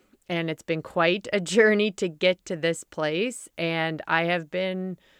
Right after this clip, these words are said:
putting off kind of going back and telling my story. And I've told my story many times. Um, I've,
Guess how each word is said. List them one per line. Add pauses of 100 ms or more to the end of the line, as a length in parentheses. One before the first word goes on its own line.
(280)
putting
off (420)
kind
of (400)
going
back
and
telling
my
story. (280)
And
I've
told
my
story
many
times. (580)
Um,
I've,